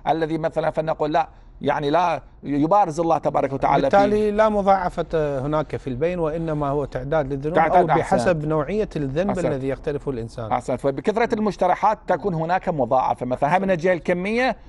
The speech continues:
Speaker 1: وقد ذنب واحد ويكون له جزاء واحد، هذه من الجهة النوعية.
Speaker 2: أحسنتم
Speaker 1: أحسن
Speaker 2: أستاذ
Speaker 1: عليكم.
Speaker 2: عليكم. محطتنا الأخرى هي محطة نهج البلاغة. في حلقة سابقة تحدثنا عن عهد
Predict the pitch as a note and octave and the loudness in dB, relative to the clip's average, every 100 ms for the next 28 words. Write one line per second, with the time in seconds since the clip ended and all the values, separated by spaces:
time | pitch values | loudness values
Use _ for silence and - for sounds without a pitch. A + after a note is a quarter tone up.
0 | - C#3+ F3 F#3 D#3 C4+ A3 G#3+ A#3 A3+ | -2 0 2 0 2 0 2 2 2 2
1 | E3+ D#3 F#3 A#3 E4 E4+ B3 G#3 A3 B3 | 2 4 4 4 2 2 0 2 2 4
2 | A#3+ C4+ A3+ G#3+ F3+ D#3+ B2+ G#3+ F#3+ A#2+ | 4 2 0 -2 -2 -4 -4 -6 -4 -6
3 | A2+ G#2+ G#2+ - - - C#3+ - B2 A#2 | -8 -8 -8 -10 -8 -6 -6 -4 -4 -4
4 | A#2+ A#2+ - - - - - - - F3+ | -6 -6 -8 -12 -14 -12 -10 -8 -8 -6
5 | F#3 F3+ D#3+ E3 D#3+ D#3 D3 D#3 D3+ - | -4 -4 0 2 2 0 -2 -2 -4 -4
6 | D#3 D3 C3+ C#3 C#3 A2+ A2 - - - | -4 -2 0 2 0 0 -6 -10 -18 -10
7 | - D3 F3 E3+ F3 E3 D3 F3 E3+ D#3+ | -2 2 4 4 2 2 4 4 4 2
8 | D3 C#3 D3+ C#3+ B2+ D#3 - D#3 D3+ D3+ | 0 -2 -4 -4 -2 -4 -2 0 0 0
9 | C#3+ B2+ B2+ A2+ G#2 G#2 D3+ A#2+ | -2 -4 -4 -4 -6 0 0 0